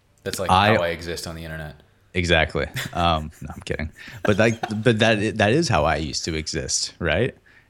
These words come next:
Speaker 2: And I was really, really worried for people to find out that I wasn't all those things all the time.
Speaker 1: Hmm.
Speaker 2: And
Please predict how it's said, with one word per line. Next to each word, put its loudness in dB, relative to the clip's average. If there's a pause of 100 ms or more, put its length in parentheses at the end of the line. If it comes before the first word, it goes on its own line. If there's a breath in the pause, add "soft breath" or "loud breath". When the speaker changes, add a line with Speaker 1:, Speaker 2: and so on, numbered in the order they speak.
(120)
Speaker 2:
And 2
I 4
was 4
really, 6
really 4
worried 4
for -2
people -2
to 2
find 2
out 4
that 2
I 4
wasn't 0
all 2
those 0
things 0
all 2
the -8
time. 0 (260 loud breath)
Speaker 1:
Hmm. -6 (100)
Speaker 2:
And 4